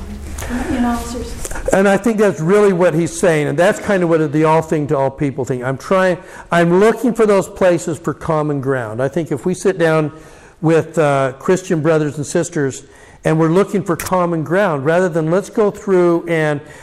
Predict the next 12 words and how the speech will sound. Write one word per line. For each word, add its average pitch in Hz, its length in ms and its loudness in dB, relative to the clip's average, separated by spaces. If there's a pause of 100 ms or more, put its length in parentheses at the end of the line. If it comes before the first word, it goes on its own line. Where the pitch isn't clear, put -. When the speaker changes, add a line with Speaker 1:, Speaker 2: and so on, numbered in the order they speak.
(100)
Speaker 2:
I 170 80 0
mean, 175 120 2
if 170 120 -2
people 247 280 2
want 196 220 2
to 190 60 2
talk 175 160 0
about 151 220 2
our 160 120 2
church 156 280 -4
versus 131 420 -6
yours, 160 540 2